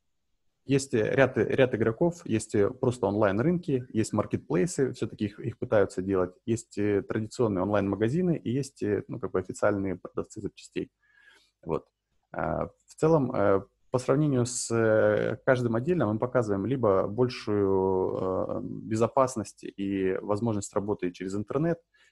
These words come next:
либо нас, э, проще использовать и через нас быстрее покупать, вот, если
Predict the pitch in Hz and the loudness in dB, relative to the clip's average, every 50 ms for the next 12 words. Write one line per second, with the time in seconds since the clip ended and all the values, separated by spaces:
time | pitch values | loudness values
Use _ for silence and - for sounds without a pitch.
0 | _ _ 113 123 127 123 117 110 104 - 110 107 104 - - - 101 101 101 101 | _ _ -4 -4 0 2 2 2 2 2 0 -2 -2 -4 -4 -2 2 2 2 0
1 | - - - 120 - - - 98 - - - _ 147 151 147 131 120 110 110 - | 0 -2 -2 -4 -2 -2 -4 -6 -6 -6 -6 _ -2 -2 0 0 0 -2 -2 -4
2 | _ - 104 104 101 101 98 95 - 101 101 98 110 110 107 87 - - - - | _ -8 -4 -4 -2 -2 -2 -4 -6 -10 -10 -6 -6 -6 -6 -8 -14 -16 -6 -2
3 | 101 95 - 87 - - _ _ 76 80 - _ _ _ _ 87 80 - - _ | -2 -2 -2 -4 -10 -10 _ _ -12 -12 -12 _ _ _ _ -12 -12 -12 -12 _
4 | _ _ _ _ _ _ _ _ - 98 - - - 92 87 95 | _ _ _ _ _ _ _ _ -12 -12 -10 -6 -6 -4 -4 -4